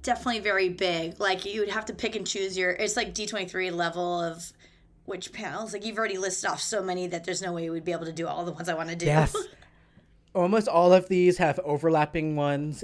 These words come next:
Speaker 2: and, um, this was me selecting ones that I was interested in with a filter. There, it's, it's almost like an encyclopedia. There's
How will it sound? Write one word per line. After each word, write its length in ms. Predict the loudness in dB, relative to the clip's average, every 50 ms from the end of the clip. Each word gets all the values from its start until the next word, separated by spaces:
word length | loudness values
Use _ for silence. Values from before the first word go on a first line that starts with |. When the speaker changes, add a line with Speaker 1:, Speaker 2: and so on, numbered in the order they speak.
| -12 -8 -4
Speaker 2:
and, 580 | -2 0 0 0 0 0 -2 -2 -4 -6 -10 -14 -20 -20 -20 -20 -20 -20 -20 -20 -20 -20 -20 _ -4
um, 460 | 0 2 4 4 4 4 4 2 -2 -4
this 380 | -6 0 2 2 2 2 0 -2
was 240 | 0 0 2 2 0
me 400 | 0 0 2 2 0 0 -2 -4 -8 -14 -20 -20 -20 -20
selecting 640 | -18 -6 -2 0 0 0 0 -2 -4 -4 -4 -2 -2
ones 380 | -2 -2 -2 -2 -6 -10 -14 -8
that 140 | -6 -4
I 100 | -2 -2
was 100 | -4 -6 -10
interested 420 | -12 -12 -12 -10 -8 -6 -4 -4
in 220 | -4 -4 -6 -2 -2
with 160 | 0 0 0
a 60 | -4
filter. 680 | -8 -6 -4 -4 -4 -4 -4 -8 -12 -14 -14 -16 -20 _ _ _ _ -20 -20 _ -8 -4
There, 200 | -4 -4 -4 -4
it's, 300 | -4 -4 -4 -4 -10 -10 -6
it's 180 | -6 -4 0 0
almost 240 | 0 0 0 0 0
like 140 | 0 0
an 60 | 0 0
encyclopedia. 840 | -2 -2 -2 -2 -2 0 0 -4 -6 -6 -8 -8 -8 -8 -8 -8 -8
There's 220 | -8 -8 -10 -12